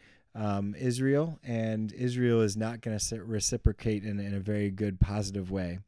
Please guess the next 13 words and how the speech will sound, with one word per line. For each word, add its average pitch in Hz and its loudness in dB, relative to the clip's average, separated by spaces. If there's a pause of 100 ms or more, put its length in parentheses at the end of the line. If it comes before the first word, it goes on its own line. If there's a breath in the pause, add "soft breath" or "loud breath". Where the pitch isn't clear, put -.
(580 loud breath)
And 123 0
it 127 0
says, 104 2
um, 123 0 (680)
"You 123 2
were 123 6
mindful 123 2
of 104 2
the 107 4
rock 107 4
that 107 -2
bore 113 10
you, 90 4